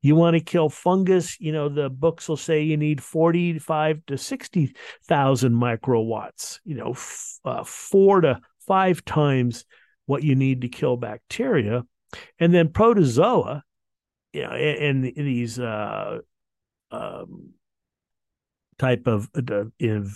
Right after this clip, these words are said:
well, protozoa, invertebrates, you know, disease. What am I trying to say here? I just went blank. Um,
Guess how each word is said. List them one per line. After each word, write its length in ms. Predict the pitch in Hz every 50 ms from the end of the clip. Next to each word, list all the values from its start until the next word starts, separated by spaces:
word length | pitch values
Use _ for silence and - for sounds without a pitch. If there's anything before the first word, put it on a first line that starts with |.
| - -
well, 140 | - 101 101
protozoa, 640 | 98 - - 113 110 113 104 113 110 107 110 110 110
invertebrates, 1040 | 104 101 101 98 98 110 110 113 113 113 110 101 113 113 110 107 101 - - - -
you 140 | 175 127 110
know, 300 | 113 110 104 101 104 107 - - _ - 127
disease. 840 | 107 117 113 110 107 120 143 160 156 143 135 127 117 104 - - _ _ _ _ _ _ _ _ _ _ _ _ _ -
What 80 | 135
am 80 | 123 120
I 40 | 113
trying 220 | - - 117 107
to 60 | 107
say 220 | 104 - - 113 98
here? 440 | 92 95 95 92 98 101 110 113 107
I 40 | 104
just 180 | 104 107 -
went 180 | - 113 110 104
blank. 380 | - 127 - - 113 - - -
Um, 540 | 135 117 110 107 110 107 101 101 101 95